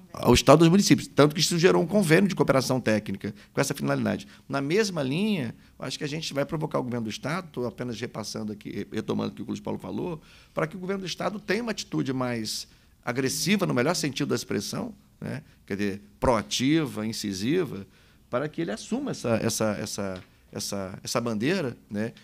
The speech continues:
de questionar, né, a União, de questionar o governo federal, tanto em relação àquele período de noventa e sete a dois mil e treze,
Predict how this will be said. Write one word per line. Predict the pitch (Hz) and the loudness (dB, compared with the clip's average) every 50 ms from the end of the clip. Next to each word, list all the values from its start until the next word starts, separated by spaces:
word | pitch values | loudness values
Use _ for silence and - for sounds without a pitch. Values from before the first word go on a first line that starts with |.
| - - | -20 -18
de | - - | -16 -8
questionar, | - 143 156 156 - 180 180 165 151 160 185 220 - | -4 -4 -4 -2 -2 -2 0 0 0 0 0 -2 -6
né, | - 165 160 - | -6 -8 -6 -6
a | 160 151 156 | -4 -2 -2
União, | 165 196 202 170 135 139 160 180 | 0 0 0 0 0 0 -2 -4
de | 160 - | -4 -6
questionar | - 139 123 123 113 123 135 | -6 -6 -6 -4 -4 -4 -2
o | 165 | -2
governo | 160 151 - 139 139 | -2 -2 -2 -2 -4
federal, | 127 - 143 135 127 120 120 131 151 185 - - - - - - _ _ _ _ | -4 -2 -2 0 0 0 0 -2 -4 -6 -8 -12 -18 -20 -20 -20 _ _ _ _
tanto | - 156 165 185 185 180 | 4 6 6 6 4 2
em | 170 | 2
relação | 160 156 147 - - - 123 117 110 107 - - _ _ _ _ _ _ _ - _ _ _ _ - - - - | 4 2 2 0 0 -2 -2 -4 -4 -6 -10 -16 _ _ _ _ _ _ _ -20 _ _ _ _ -20 -20 -20 -16
àquele | - - - 135 139 135 | -16 -8 -4 -4 -2 -2
período | 135 135 120 127 117 | 0 -2 -2 -2 -2
de | |
noventa | 113 107 120 107 117 | -2 -4 -4 -4 -4
e | 113 | -4
sete | - 110 107 - | -6 -6 -8 -6
a | |
dois | 120 107 101 | -6 -4 -4
mil | 107 107 | -4 -4
e | |
treze, | - - 110 139 185 233 - - - | -4 -2 -2 -2 -2 -4 -8 -10 -14